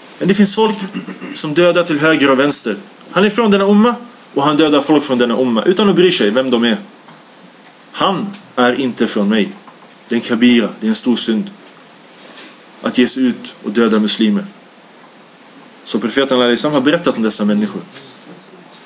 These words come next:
Och han sa om Khawarij att de dödar muslimer och låter kuffar vara i fred. Och kolla på vad som händer i muslimska världen.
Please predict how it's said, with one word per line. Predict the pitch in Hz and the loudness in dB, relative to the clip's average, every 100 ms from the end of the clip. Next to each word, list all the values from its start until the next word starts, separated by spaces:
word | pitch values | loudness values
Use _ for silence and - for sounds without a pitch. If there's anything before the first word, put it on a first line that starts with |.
| - - - - - - | -20 -20 -20 -20 -20 -8
Och | - | -2
han | 120 | 0
sa | 123 143 | 0 -2
om | |
Khawarij | - 127 143 156 160 - | 0 2 2 2 -2 -6
att | |
de | 120 117 | -4 2
dödar | 139 135 135 104 | 2 4 2 0
muslimer | 110 113 135 170 127 - - - - - | -2 0 2 2 0 -4 -14 -20 -20 -12
och | - | 2
låter | 151 151 127 | 2 2 0
kuffar | 123 - 123 | -2 0 0
vara | 110 104 101 | 0 -2 -4
i | 90 | -6
fred. | - 101 101 - - - - - - - - - - - - - - - - - | -8 -8 -10 -18 -20 -20 -20 -20 -20 -20 -20 -20 -20 -20 -20 -20 -20 -20 -20 -12
Och | - 127 | -10 -2
kolla | 151 156 | 0 2
på | 151 | 2
vad | 139 | 0
som | 135 | 0
händer | 135 143 127 | -2 0 0
i | 120 | 0
muslimska | 117 131 - 120 | 0 0 0 2
världen. | 127 131 | 2 2